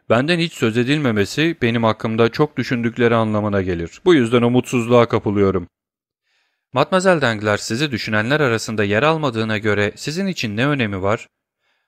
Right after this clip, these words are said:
"Ah, doğru ya, sizi evinde de düşünebilir."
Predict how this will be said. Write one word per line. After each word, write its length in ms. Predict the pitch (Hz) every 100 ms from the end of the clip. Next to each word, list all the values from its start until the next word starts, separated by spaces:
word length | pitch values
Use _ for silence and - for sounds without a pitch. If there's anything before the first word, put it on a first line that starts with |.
| -
"Ah, 360 | 160 123 - -
doğru 240 | 147 151
ya, 260 | 123 90 78
sizi 280 | - 113 139
evinde 480 | 104 107 107 104 117
de 120 | 135
düşünebilir." 760 | 117 120 107 92 82 78 -